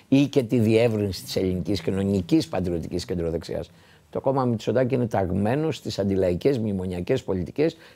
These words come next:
και ευθυγραμμισμένο πλήρως με ακραίες νεοφιλελεύθερες αντιλήψεις, αντιλαϊκές επιλογές, φοβάμαι, και εκείνες που μπορεί να έχουν να κάνουν με τα μεγάλα εθνικά ζητήματα. Αν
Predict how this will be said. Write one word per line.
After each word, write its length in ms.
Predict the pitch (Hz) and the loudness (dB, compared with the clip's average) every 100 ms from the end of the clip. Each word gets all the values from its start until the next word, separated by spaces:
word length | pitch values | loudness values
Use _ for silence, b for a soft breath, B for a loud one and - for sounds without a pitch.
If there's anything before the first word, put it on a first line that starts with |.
| B | B
και 100 | 135 | 2
ευθυγραμμισμένο 920 | 123 - 110 110 104 101 123 156 117 - | 2 2 4 4 4 2 2 0 0 2
πλήρως 380 | 165 190 180 | 2 4 2
με 200 | 120 120 | 0 0
ακραίες 500 | 104 - 143 90 - _ b b | -2 0 2 0 -4 _ b b
νεοφιλελεύθερες 920 | 113 123 - - 104 117 120 92 90 | 2 4 2 2 2 2 0 -2 -2
αντιλήψεις, 600 | 87 85 107 127 170 - B B B B | -4 -2 -2 -2 -4 -6 B B B B
αντιλαϊκές 680 | 113 113 98 95 117 156 | 2 4 4 4 2 0
επιλογές, 540 | - 104 104 123 160 - _ | 0 -2 0 0 -2 -4 _
φοβάμαι, 720 | - - 104 92 135 120 139 185 _ b b b b | -20 -2 2 4 4 2 -2 -4 _ b b b b
και 100 | 127 | 2
εκείνες 420 | 113 139 131 120 | 2 2 2 0
που 260 | - 107 - | 0 0 0
μπορεί 500 | 101 101 104 113 87 - _ | 2 4 6 4 -2 -10 _
να 360 | - 95 90 82 - | -2 2 2 -2 -2
έχουν 300 | - 113 104 | 0 2 0
να 120 | 101 87 | -2 0
κάνουν 280 | 107 113 | 2 2
με 100 | 104 | 2
τα 120 | 104 95 | 0 0
μεγάλα 260 | 95 104 | 2 2
εθνικά 360 | 95 92 87 - | 0 -4 -2 0
ζητήματα. 460 | 82 - 90 92 - b b b _ - | 0 -2 -6 -6 -14 b b b _ 0
Αν 280 | 101 107 | 2 0